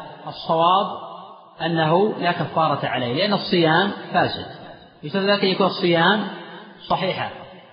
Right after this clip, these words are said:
وهذا يذكرنا بمسألة، أن النبي صلى الله عليه وسلم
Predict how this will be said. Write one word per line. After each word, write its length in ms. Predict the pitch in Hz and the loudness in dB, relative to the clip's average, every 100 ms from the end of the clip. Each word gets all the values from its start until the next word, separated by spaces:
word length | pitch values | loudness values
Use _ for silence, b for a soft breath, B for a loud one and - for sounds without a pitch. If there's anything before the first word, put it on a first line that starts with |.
| - _ _ _ - | -20 _ _ _ -6
وهذا 460 | 139 147 151 190 | -2 0 0 -2
يذكرنا 540 | 190 180 180 202 190 175 | -2 -4 -2 -2 -2 -2
بمسألة، 840 | 170 180 - 147 139 139 151 175 | -2 -4 -4 -4 -2 -4 -6 -8
أن 80 | 185 | -6
النبي 240 | 190 202 | -4 -4
صلى 120 | 202 | -4
الله 120 | 180 | -2
عليه 120 | 165 160 | -2 -2
وسلم 460 | 196 185 175 180 | -2 0 -2 -4